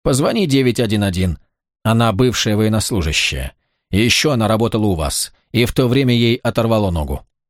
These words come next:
Слышно было, как Уолворк вздыхает.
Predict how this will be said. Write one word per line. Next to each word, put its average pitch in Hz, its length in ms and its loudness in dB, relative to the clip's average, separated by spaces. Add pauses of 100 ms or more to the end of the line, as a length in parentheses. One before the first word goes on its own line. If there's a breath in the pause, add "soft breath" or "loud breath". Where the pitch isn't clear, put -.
(960)
Слышно 123 460 0
было, 120 200 2
как 113 220 -2
Уолворк 110 520 0
вздыхает. 87 680 -4